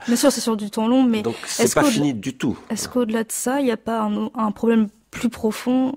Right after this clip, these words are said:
Speaker 1: au niveau de l'individu sur le désir, la, vous parliez de, de, de consommation, de
Speaker 2: Ben justement, si nous avons demandé dix ans, parce que c'est la condition que j'ai posée au départ, hein. J'ai dit à Patrick Wozniak, « Soit tu me donnes dix ans, soit je fais rien du tout. » Pourquoi ?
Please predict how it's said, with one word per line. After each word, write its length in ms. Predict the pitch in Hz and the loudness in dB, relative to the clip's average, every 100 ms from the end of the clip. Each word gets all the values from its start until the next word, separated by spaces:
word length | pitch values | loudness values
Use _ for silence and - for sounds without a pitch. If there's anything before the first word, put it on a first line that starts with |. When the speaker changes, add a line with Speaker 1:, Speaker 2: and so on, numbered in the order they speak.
| - | -6
Speaker 1:
au 120 | 233 226 | 0 2
niveau 200 | 214 214 | 4 4
de 60 | |
l'individu 460 | 214 214 214 214 240 | 4 2 2 0 -2
sur 160 | 233 | 0
le 100 | 208 | 0
désir, 460 | 196 214 214 220 233 | 2 2 2 0 -2
la, 140 | 220 196 _ - - - - - - - _ _ | -2 -6 _ -20 -20 -20 -20 -20 -20 -20 _ _
vous 60 | 208 | -2
parliez 300 | 214 214 214 | 2 4 4
de, 240 | 202 202 | 2 0
de, 480 | 196 196 196 190 - | 0 -2 -2 -2 -4
de 80 | 220 | -2
consommation, 920 | - 214 240 220 208 - 226 233 240 233 | 0 4 4 4 2 0 0 2 4 2
de 440 | 214 202 196 202 208 _ - | 0 -2 -4 -4 -8 _ -8
Speaker 2:
Ben 40 | 110 | -4
justement, 480 | 127 120 143 147 120 | -4 0 4 4 4
si 160 | - | 2
nous 140 | 143 135 | 4 4
avons 140 | 131 | 4
demandé 340 | 127 123 120 | 4 4 2
dix 320 | 104 113 101 113 | 2 0 4 4
ans, 160 | 156 190 - - - - - | 2 -4 -16 -20 -18 -20 -16
parce 140 | - | -6
que 80 | 131 | -2
c'est 140 | - | 4
la 100 | 139 | 4
condition 460 | 120 135 117 - 143 | 4 0 -2 -2 0
que 60 | 110 | 0
j'ai 120 | 107 | -4
posée 340 | - 113 104 | -4 -4 0
au 80 | 117 | -2
départ, 560 | 101 98 98 95 80 82 | -2 -2 0 0 0 -4
hein. 100 | 85 | -8
J'ai 100 | 87 | -6
dit 120 | 101 | -4
à 60 | 92 | -4
Patrick 300 | 90 - 87 | -6 -6 -4
Wozniak, « 320 | 90 113 - | -2 -4 -6
Soit 240 | - 135 | -4 -4
tu 120 | - | 0
me 120 | 117 107 | 0 2
donnes 180 | 104 | 2
dix 200 | 95 95 | 0 -2
ans, 120 | 104 120 | -4 -4
soit 140 | 104 | -8
je 80 | - | -6
fais 120 | 104 | -2
rien 160 | 101 104 | 0 -2
du 140 | 87 | -4
tout. » 200 | - - - - - - | -10 -14 -14 -18 -20 -8
Pourquoi ? 440 | - - - 76 | -6 -2 0 0